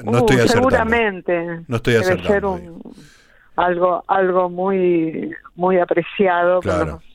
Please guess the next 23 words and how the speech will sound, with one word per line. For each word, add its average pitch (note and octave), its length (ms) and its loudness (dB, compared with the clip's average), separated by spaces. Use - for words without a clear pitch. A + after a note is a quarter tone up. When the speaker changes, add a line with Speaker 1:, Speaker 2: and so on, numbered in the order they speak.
Speaker 2:
por E3+ 160 -2
los D#3 120 -10
que D3 460 -2
trabajan E3 520 -2
de E3 220 0
eso. - 260 -10
Speaker 1:
Ujú. E2 340 -8
Speaker 2:
Este, G3+ 640 2
bueno, G#3 340 -2
y D#3+ 80 0
hasta D#3 260 -2
el F3 100 -4
día G#3+ 220 2
de F#3 200 2
hoy G#3 720 -2
me D3+ 200 -4
la D3 120 2
paso F3+ 340 -2
leyendo, D#3+ 1000 -2
leyendo E3 1600 0
a - 80 -2
policiales D3+ 1000 -2
y D3+ 180 -8